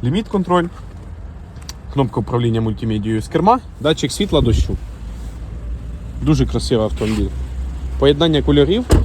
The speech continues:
в даному випадку дуже вдале. Я запрошую вас на майданчик Автопоінт, Героїв Крут дев'ятнадцять, місто Суми, для того, щоб ви провели тест-драйв з нами і купили цей класний автомобіль. Коштує двадцять одну з половиною тисяч доларів доларів.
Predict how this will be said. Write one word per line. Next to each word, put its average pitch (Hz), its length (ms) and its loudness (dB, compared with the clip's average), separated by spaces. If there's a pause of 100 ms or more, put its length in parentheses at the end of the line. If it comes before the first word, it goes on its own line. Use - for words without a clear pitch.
(340)
в 120 100 -4
даному 131 360 4
випадку 180 500 4 (480)
дуже 160 240 6
вдале. 120 340 4 (920)
Я 170 100 6
запрошую 190 380 4
вас 156 120 6
на 160 80 0
майданчик 151 380 2
Автопоінт, 175 440 4
Героїв 147 260 4
Крут 135 140 -2
дев'ятнадцять, 127 640 2
місто 139 400 0 (140)
Суми, 131 320 0 (160)
для 139 60 0
того, 139 220 0
щоб 135 160 -2
ви 123 140 4
провели 123 480 0
тест-драйв 120 420 0 (120)
з 160 120 -4
нами 202 220 2 (840)
і 170 60 -2
купили 165 320 4
цей 151 140 0
класний 156 300 4
автомобіль. 123 260 2
Коштує 165 340 2
двадцять 156 320 2
одну 147 180 2
з - 40 -2
половиною 151 340 0
тисяч 151 220 -4
доларів 131 120 -6
доларів. 202 360 4